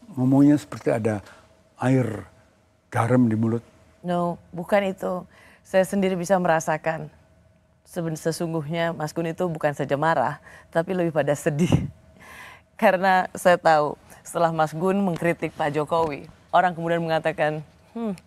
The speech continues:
Speaker 2: inilah harga yang harus dibayar oleh seorang pendukung fanatik." Tapi dari pembicaraan ini, Mas Gun mengatakan, tidak ada yang salah dengan prasangka yang baik.
Speaker 1: Ya.
Speaker 2: Tetapi jahatlah mereka yang menyalahgunakan prasangka itu.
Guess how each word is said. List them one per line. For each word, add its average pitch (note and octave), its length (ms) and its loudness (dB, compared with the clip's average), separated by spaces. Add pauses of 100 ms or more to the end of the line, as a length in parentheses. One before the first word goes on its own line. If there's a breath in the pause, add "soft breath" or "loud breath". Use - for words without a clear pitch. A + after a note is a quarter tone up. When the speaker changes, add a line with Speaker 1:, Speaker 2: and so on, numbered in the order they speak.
(300)
Speaker 2:
inilah F3 320 2
harga E3+ 320 0
yang D#3+ 120 -2
harus D#3+ 200 -2
dibayar D3+ 480 2
oleh C#3 160 0
seorang D3+ 320 -2
pendukung D3 480 -2
fanatik." C#3+ 460 -8 (500 soft breath)
Tapi E3+ 320 0
dari E3 160 4
pembicaraan E3 680 2
ini, D#3+ 380 -4
Mas D#3 160 -4
Gun D#3+ 180 -8
mengatakan, D3+ 480 -6 (400 soft breath)
tidak F#3+ 300 4
ada - 20 4
yang F3 140 -2
salah E3+ 320 2
dengan D3+ 320 -4
prasangka D3 560 -4
yang C3+ 160 -10
baik. C3 260 -8 (460)
Speaker 1:
Ya. G#2+ 160 -8 (320)
Speaker 2:
Tetapi D#3 580 -2 (640)
jahatlah D3+ 640 -2
mereka D3 540 -2 (420)
yang D3+ 160 -2
menyalahgunakan C#3 1120 -4
prasangka C3 560 -12
itu. - 300 -18